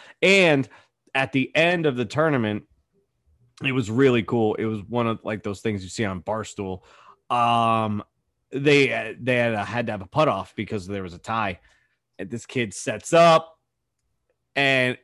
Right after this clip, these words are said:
everyone's watching, people throwing extra dollars down, hits, like, a huge putt. I put it on Instagram. It was very long. The, the putt to beat was within, like, two inches, three inches. The coin was very close to the cup.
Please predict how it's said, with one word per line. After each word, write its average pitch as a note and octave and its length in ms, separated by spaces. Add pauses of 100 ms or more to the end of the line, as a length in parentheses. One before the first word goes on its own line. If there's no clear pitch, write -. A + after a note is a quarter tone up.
everyone's D#3 600
watching, A#2 640 (180)
people G#2+ 220
throwing G2 300
extra F2+ 260
dollars A#2 540
down, A#2 400 (420)
hits, - 360
like, F#2 360
a B2+ 80
huge C3 480
putt. A2 260
I C3+ 100
put C#3+ 220
it B2+ 100
on A2+ 180
Instagram. G#2 680
It D3 320
was A#2+ 540 (380)
very E3 400
long. C3+ 480
The, C3+ 160
the C3 200
putt - 300
to - 80
beat A#2+ 360
was A2 220
within, A#2 420
like, G2+ 320 (380)
two A#2 260
inches, A2 440
three A#2 320
inches. G#2 360
The G#2+ 80
coin C3 360
was F#2+ 140
very F#2+ 420
close F#2 340
to F2 60
the E2+ 80
cup. - 360